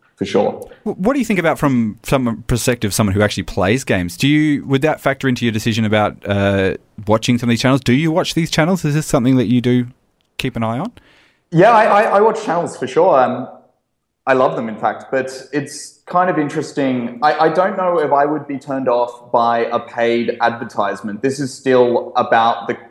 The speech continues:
Speaker 1: it's new content. It's not the content we're talking about of the game. I mean, the game's included,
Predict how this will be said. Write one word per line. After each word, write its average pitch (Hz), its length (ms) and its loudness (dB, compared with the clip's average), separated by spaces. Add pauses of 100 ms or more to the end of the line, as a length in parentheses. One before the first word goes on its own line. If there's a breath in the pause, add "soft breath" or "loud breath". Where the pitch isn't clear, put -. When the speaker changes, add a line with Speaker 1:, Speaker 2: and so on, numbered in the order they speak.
(120)
Speaker 1:
it's - 180 -8
new 156 200 -2
content. 117 440 -2
It's 120 200 -6
not 143 480 0 (260 loud breath)
the 135 80 2
content 135 500 0
we're 117 80 0
talking 120 380 -2
about 107 580 0
of 127 260 2
the 120 60 0
game. 104 360 -4
I 120 140 -2
mean, 120 180 -2
the 113 60 -2
game's 123 260 0
included, 120 680 0